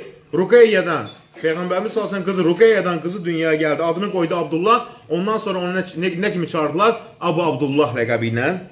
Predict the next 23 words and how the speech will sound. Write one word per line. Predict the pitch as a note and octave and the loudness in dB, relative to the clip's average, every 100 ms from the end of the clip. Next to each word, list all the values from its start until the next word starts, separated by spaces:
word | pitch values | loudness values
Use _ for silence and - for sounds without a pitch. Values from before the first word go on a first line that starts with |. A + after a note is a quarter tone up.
| - - | -16 -10
tanındı. | C3 B2 A2+ | -6 -4 -4
Yəni, | A#2+ A#2 F#2+ - - - - | -2 -2 -6 -10 -20 -20 -10
künyəsi | C3+ A#2+ A#2+ D3 | -6 -4 -4 -4
ilə | C3 | -6
tanındı. | A#2+ A2 G2+ F2 - - - | -4 -2 -2 -4 -10 -12 0
Həmçinin | A3+ A#3 A#3+ A#3 | 2 2 2 4
adı | A#3 | 4
Zun | G3+ B3+ A#3 | 2 2 6
Nureyn, | A#3 A#3+ G#3 D3 | 6 6 4 0
iki | G#3 C#4 A3+ | -2 0 2
nur | G3 | 0
sahibi. | - D#3+ A#2+ A2+ F#2+ - - - - | -2 -4 -4 -4 -6 -8 -20 -12 -4
İki | - C4 | 0 2
nur | B3+ | 2
sahibi | B3 A#3 A#3 A3+ | 4 6 6 6
nəyə | A3+ A#3+ G#3 | 4 4 0
görə | F#3 F3 | -2 -2
idi? | A3 | -2
Baxın, | A3 G3+ F#3 | -2 -4 -2
deyir | G#3 A3+ | -2 0
ki, | G3 D#3+ - - _ | -2 -4 -8 -20 _
alimlərdən | - F3 F#3+ F3+ E3+ F#3+ | -4 -2 0 -2 -4 0
birisi, | D#3 D3+ A3 | 0 4 6